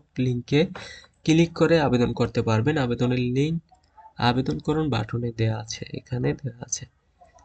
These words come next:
আবেদনের শেষ তারিখ হচ্ছে বিশ মার্চ দুই হাজার পঁচিশ তারিখ বিকেল পাঁচটা পর্যন্ত আবেদন করা যাবে। এটা হলো তাদের অফিসিয়াল নিয়োগ বিজ্ঞপ্তি, যা ইতিমধ্যে আলোচনা করা হয়েছে। তারপরও আপনারা যে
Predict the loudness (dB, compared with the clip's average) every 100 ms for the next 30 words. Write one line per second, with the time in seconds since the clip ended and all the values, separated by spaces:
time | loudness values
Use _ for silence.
0 | _ _ _ _ -2 0 2 2 2 2
1 | -2 -2 -2 0 0 0 0 -2 0 -2
2 | 0 -2 -2 -4 -4 -6 -4 -2 -2 -4
3 | -6 -6 -6 -6 -6 -2 -4 -2 -4 -2
4 | -4 -4 -4 -2 0 0 -2 0 -2 -2
5 | _ _ _ _ _ -20 _ -20 -20 _
6 | _ _ -20 -20 _ _ -4 0 0 0
7 | 0 0 2 0 -2 -4 -2 0 0 -2
8 | -2 -4 -6 -12 -2 -2 -2 -8 -8 -12
9 | -20 -20 _ -20 _ _ _ _ _ -20
10 | -18 -20 -20 _ _ -4 2 2 2 0
11 | 0 -2 -2 0 0 0 -2 2 0 2
12 | -2 -4 -2 -4 -2 -2 -2 -2 -4 -4
13 | -4 2